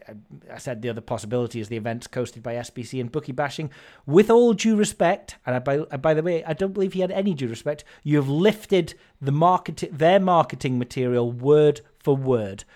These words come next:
Must just be a coincidence. Laughing face. Why are people like this? Why are they like this? I mean, why are they like this? Uh, lifted their marketing material. There's no marketing material because it's a private event, invite only. And it's not a marketing event, it's a network event. We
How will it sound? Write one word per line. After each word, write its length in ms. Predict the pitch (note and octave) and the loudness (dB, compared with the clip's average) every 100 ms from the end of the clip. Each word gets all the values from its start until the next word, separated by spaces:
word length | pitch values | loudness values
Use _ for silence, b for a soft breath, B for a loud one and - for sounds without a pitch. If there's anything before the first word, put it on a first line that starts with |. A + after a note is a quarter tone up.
| b C#3 | b -2
Must 260 | D3+ - | -2 -2
just 180 | D#3+ - | -6 -6
be 120 | C#3 | -4
a 40 | C3+ | -6
coincidence. 720 | C#3 A#2 G#2 - G2+ A2+ - _ - | -4 -4 -6 -10 -14 -14 -18 _ -10
Laughing 340 | A#2+ - A2+ | -8 -6 -8
face. 220 | B2 A2 - B - | -8 -10 -12 B -2
Why 180 | G#3+ | 0
are 20 | A#3 | 0
people 240 | A3+ E3+ | -4 -4
like 200 | D3+ D3 | -4 -4
this? 160 | C#3 - - - _ _ _ | -10 -16 -20 -20 _ _ _
Why 180 | D#3+ E3+ | 4 6
are 20 | |
they 80 | D#3 | 6
like 220 | B2+ A#2 | 2 -2
this? 240 | A#2 - - _ _ - | -10 -16 -18 _ _ -8
I 60 | D#3+ | 0
mean, 260 | E3 D#3 D#3+ - | 2 0 -2 -4
why 240 | C#3 C3+ | 2 2
are 40 | A2+ | 2
they 100 | G#2 | -2
like 180 | G2 | -6
this? 240 | F#2 - - _ b b b b b b E3 | -12 -18 -18 _ b b b b b b -4
Uh, 140 | D#3 | -4
lifted 480 | C4 F3+ G#3+ - A3 | 2 6 6 6 2
their 80 | F#3 | 4
marketing 440 | F#3 G#3+ G#3+ F3+ | 6 4 2 -8
material. 340 | D3 D#3+ C3 A#2+ B - | -6 0 0 -2 B -6
There's 160 | D#3 | -2
no 180 | E3+ G3+ | 4 4
marketing 400 | G3 G3+ G3+ E3+ | 6 2 0 -8
material 460 | D3 - A#2+ C#3+ - B | -6 0 0 0 -6 B
because 300 | D3+ D#3 C#3 | -6 0 0
it's 120 | D#3 | -2
a 40 | C#3+ | -8
private 400 | - F3 E3 E3 | -2 -2 0 -2
event, 400 | E3 D3 G#2 - - | -2 -2 -4 -12 -6
invite 360 | D3 C#3+ C#3 F3 | -4 0 0 2
only. 400 | D#3+ A2+ F2 _ b | 0 -2 -6 _ b
And 100 | C#3+ | -4
it's 80 | C#3 | 2
not 140 | D#3 | 4
a 20 | D3+ | 4
marketing 460 | E3 D#3 - A#2 | 2 0 -4 -8
event, 240 | F#2+ F#2+ G#2 | -8 -10 -12
it's 100 | C3 | -10
a 60 | |
network 360 | C#3 B2 G#2+ - | -8 -8 -12 -12
event. 420 | G2+ G2 F2+ - b b - | -14 -14 -18 -20 b b -8
We 180 | A#2+ | -8